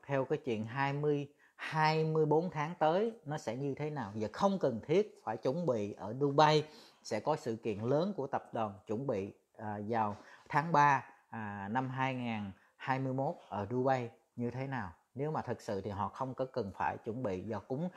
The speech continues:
à, mỗi sáu tháng họ đều có một cái, à, sự kiện lớn của tập, sorry, của tập đoàn tổ chức nha quý vị. Nha. Cho nên mình phải tin vào tập đoàn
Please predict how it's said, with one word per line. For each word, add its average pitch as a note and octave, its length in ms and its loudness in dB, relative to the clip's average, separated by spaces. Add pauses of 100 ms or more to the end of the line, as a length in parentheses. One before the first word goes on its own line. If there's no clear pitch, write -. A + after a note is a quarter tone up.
(160)
à, C3+ 220 2 (280)
mỗi C3 240 6
sáu G#3 300 6
tháng F#3+ 320 2 (220)
họ A#2+ 260 -2
đều A#2+ 180 0
có C#3 260 0
một C#3+ 280 -6
cái, C3 360 0 (320)
à, A2+ 320 -2
sự G#2 280 -2
kiện G#2+ 200 0
lớn C3 340 0
của - 140 -8
tập, - 220 -6 (720)
sorry, C3 460 6
của - 140 -4
tập B2+ 200 2
đoàn A2 300 0
tổ G#2 140 0
chức E3 240 -4
nha C3+ 120 -4
quý C3 220 -2
vị. F2+ 120 -6 (840)
Nha. C3+ 260 -2 (680)
Cho D3 100 8
nên C#3+ 420 4 (340)
mình C3 340 2
phải A2+ 160 6
tin C#3 320 2
vào G#2+ 400 2
tập - 180 -4
đoàn G2 240 -2